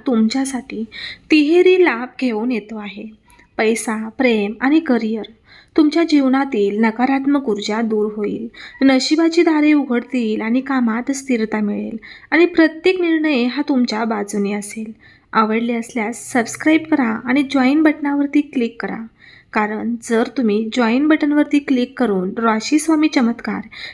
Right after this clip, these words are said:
या परिवाराचे सदस्य झालात, तर स्वामींचा आशीर्वाद तुमच्यावरती भरभरून प्राप्त होईल.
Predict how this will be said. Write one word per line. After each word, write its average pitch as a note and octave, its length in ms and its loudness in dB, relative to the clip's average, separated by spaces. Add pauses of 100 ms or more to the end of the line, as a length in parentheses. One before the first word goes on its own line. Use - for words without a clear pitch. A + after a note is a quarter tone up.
या D4+ 100 6
परिवाराचे D4+ 720 2
सदस्य A#3+ 540 0
झालात, A#3 400 -2 (340)
तर C#4 80 2
स्वामींचा C4+ 580 2
आशीर्वाद A3+ 500 -2 (420)
तुमच्यावरती C#4+ 800 4
भरभरून B3 640 2
प्राप्त A#3 480 -6
होईल. G3+ 280 -2